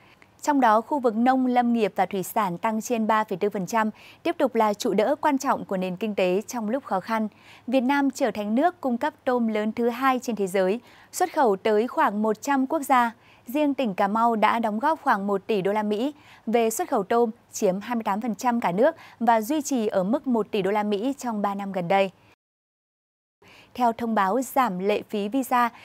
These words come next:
được Bộ Ngoại giao Trung Quốc công bố ngày tám tháng mười hai, ngoài áp dụng cho khách du lịch Việt Nam,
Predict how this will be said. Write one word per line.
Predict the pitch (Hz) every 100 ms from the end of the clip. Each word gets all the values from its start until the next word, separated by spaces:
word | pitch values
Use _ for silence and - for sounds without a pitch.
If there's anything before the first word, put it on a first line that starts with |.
| -
được | 226 240 214
Bộ | 240 240
Ngoại | 226 190
giao | 240 226
Trung | 247 226
Quốc | 285 330 330
công | 285 240
bố | 202 202
ngày | 277 262 208 180 180
tám | 180 185
tháng | 185 214
mười | 202
hai, | 208 202 - _ - - -
ngoài | 254
áp | 240 330
dụng | 277 285 220
cho | 262
khách | 254 320
du | - 262
lịch | 202 -
Việt |
Nam, | 202 220